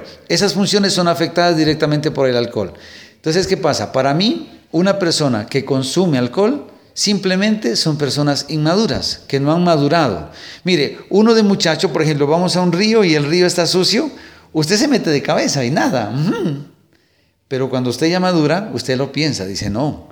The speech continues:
¿qué tal una piedra? ¿Qué tal el agua sucia?". Eso es madurez. En el consumo de alcohol y a través de la vida es lo mismo. Que tal vez uno de joven haya pasado situaciones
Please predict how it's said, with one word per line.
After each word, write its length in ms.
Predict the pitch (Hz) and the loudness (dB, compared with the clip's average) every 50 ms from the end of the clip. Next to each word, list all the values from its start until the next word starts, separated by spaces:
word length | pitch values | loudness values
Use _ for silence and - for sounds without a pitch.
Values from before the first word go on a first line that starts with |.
| - _ - | -20 _ -10
¿qué 80 | 143 | -8
tal 160 | - 135 131 | -6 -4 -2
una 200 | 131 131 131 123 127 | -2 -2 -2 -2 -2
piedra? 360 | 151 160 143 117 98 90 85 - - - - _ _ | -2 -2 -2 -2 -4 -6 -10 -16 -18 -20 -20 _ _
¿Qué 100 | - 123 | -10 -8
tal 160 | 113 127 135 | -4 -2 -2
el 100 | 135 135 | 0 0
agua 220 | 135 131 123 120 120 | 0 0 0 0 -2
sucia?". 360 | - 160 160 127 - 101 101 - | -2 -2 -2 -2 -2 -4 -4 -4
Eso 200 | 151 147 147 165 | -4 -2 -2 -2
es 40 | |
madurez. 560 | 175 175 170 170 175 175 139 - - - - - - - - 117 113 - - - - | 0 0 0 0 0 0 0 -2 -4 -8 -10 -14 -18 -20 -20 -20 -20 -20 -20 -12 -6
En 160 | - 151 156 | -2 0 0
el 220 | 156 156 151 143 - | 0 0 -2 -4 -4
consumo 400 | - 160 156 - 165 170 175 175 | -4 -4 -2 -2 -2 -2 0 0
de 80 | 175 | 0
alcohol 240 | 165 156 160 180 175 | 0 0 0 0 0
y 40 | 165 | 0
a 60 | 165 | 0
través 260 | 160 139 143 135 147 | -2 -2 -2 -2 -2
de 60 | 143 147 | 0 0
la 80 | 143 | 0
vida 200 | 139 147 147 147 | 0 0 0 0
es 40 | 143 | 0
lo 80 | 135 131 | 0 0
mismo. 340 | 135 127 110 104 98 92 - - - - - - | 0 -2 -2 -4 -6 -10 -14 -18 -20 -20 -20 -8
Que 80 | - 165 | -6 -4
tal 180 | - 175 165 170 | -2 0 0 2
vez 200 | 190 196 170 175 | 2 2 2 2
uno 160 | 208 208 202 | 0 0 0
de 100 | 196 180 | 0 0
joven 540 | 151 180 196 196 190 202 196 196 190 180 - | 0 2 2 2 2 2 0 0 -2 -4 -4
haya 260 | - 156 170 175 170 | -2 0 2 2 2
pasado 320 | - 165 160 147 170 180 175 | 0 0 0 0 0 0 0
situaciones 680 | 170 180 170 170 175 151 160 202 208 196 180 - - | 0 -2 -2 -2 -2 -2 0 -2 -2 -2 -4 -8 -12